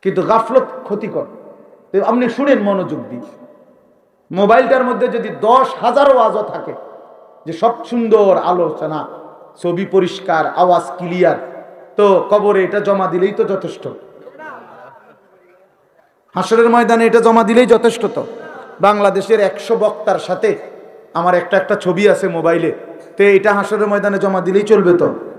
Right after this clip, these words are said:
তাইলে মনোযোগ দিয়ে শোনেন, এমনি ভালো হবে।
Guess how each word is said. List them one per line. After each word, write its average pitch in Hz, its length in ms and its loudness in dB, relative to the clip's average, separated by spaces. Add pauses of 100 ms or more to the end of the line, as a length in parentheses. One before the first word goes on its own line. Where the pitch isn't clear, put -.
(520)
তাইলে 160 440 -6 (1700)
মনোযোগ 196 440 2
দিয়ে 143 160 -2
শোনেন, 123 340 -10
এমনি 226 240 2
ভালো 156 280 0
হবে। - 240 -10